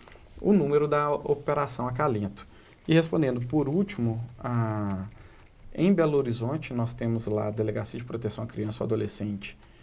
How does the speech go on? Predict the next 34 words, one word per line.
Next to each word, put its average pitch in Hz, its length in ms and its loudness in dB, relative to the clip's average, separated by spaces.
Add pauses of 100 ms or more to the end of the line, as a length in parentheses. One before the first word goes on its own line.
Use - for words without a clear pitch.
(180)
e - 60 -2
em 151 220 2
todas 156 420 2
as 127 260 0
outras 120 520 0
unidades 107 500 0
do 117 100 -2
Estado, 120 600 -2
porque 110 400 -6 (540)
a - 80 -4
gente 117 180 0
sabe 117 400 2
que 107 480 -4 (500)
o 113 120 4
alcance 113 500 0
vai, 113 300 2
não 117 180 2
vai 127 100 -2
ficar 123 140 -4
restrito 123 540 -2
a, 110 280 2 (400)
aqui 120 240 -2
a 107 60 2
B 120 140 2
H, 160 360 2 (460)
a 135 100 2
gente 147 280 -2
tem 143 160 -4
a 127 40 -6
Polícia 127 320 -4
Civil, 123 460 -2 (380)
em 135 160 -2
que 117 840 2 (140)
pais 131 760 -2